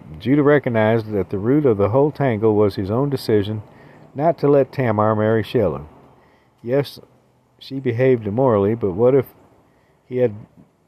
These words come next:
dealt justly with her from the beginning? Judah at last admitted that he was the root of the problem, not Tamar. It's a remarkable moment, and it calls to mind another moment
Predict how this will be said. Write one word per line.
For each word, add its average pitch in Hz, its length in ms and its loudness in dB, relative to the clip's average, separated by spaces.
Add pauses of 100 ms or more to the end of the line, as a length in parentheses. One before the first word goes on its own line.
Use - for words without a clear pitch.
(120)
dealt 127 320 -4
justly 131 420 0
with 101 160 0
her 113 220 2
from 104 180 -6
the 101 80 -4
beginning? 101 520 -2 (800)
Judah 143 320 2
at 107 80 0
last 147 320 2
admitted 120 400 0
that 98 120 0
he 120 120 0
was 123 160 0
the 98 80 -8
root 127 240 0
of 139 60 0
the 135 60 -2
problem, 95 500 -2
not 101 220 -6
Tamar. 78 440 -10 (920)
It's 98 160 -16
a 104 40 -8
remarkable 147 540 0
moment, 107 440 0 (260)
and 87 180 -12
it 87 100 -12
calls 143 300 2
to 151 100 -6
mind 113 340 -2
another 127 340 2
moment 110 360 -2